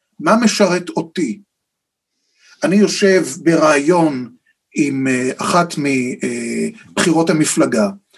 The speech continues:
ואני, אה, שואל אותה, אני מזכיר לך שגרמניה היא מדינה שאחרי מלחמה שאותה היא הפסידה בארבעים וחמש,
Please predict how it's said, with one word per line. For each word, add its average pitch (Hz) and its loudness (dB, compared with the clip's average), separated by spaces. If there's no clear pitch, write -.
ואני, 147 0
אה, 147 2
שואל 208 0
אותה, 208 0
אני 165 -2
מזכיר 147 -2
לך 202 -4
שגרמניה 151 -2
היא 151 -4
מדינה 123 -10
שאחרי - 0
מלחמה 170 0
שאותה 175 0
היא 160 2
הפסידה 170 2
בארבעים 127 -4
וחמש, - -8